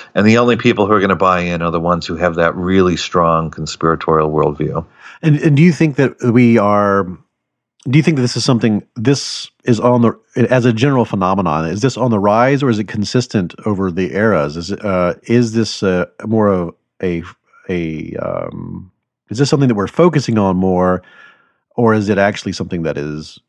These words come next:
Speaker 2: growing and metastasizing?
Speaker 1: There is no evidence right now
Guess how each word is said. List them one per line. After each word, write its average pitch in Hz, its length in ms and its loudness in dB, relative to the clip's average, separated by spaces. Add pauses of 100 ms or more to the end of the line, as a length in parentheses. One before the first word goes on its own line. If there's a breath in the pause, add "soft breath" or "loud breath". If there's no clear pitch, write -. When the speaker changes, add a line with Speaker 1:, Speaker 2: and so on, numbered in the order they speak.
(140)
Speaker 2:
growing 92 420 -2
and 78 140 -6
metastasizing? 87 800 -8 (960)
Speaker 1:
There 120 180 4
is 151 160 0
no 165 200 4
evidence 123 560 0
right 104 220 0
now 82 440 -8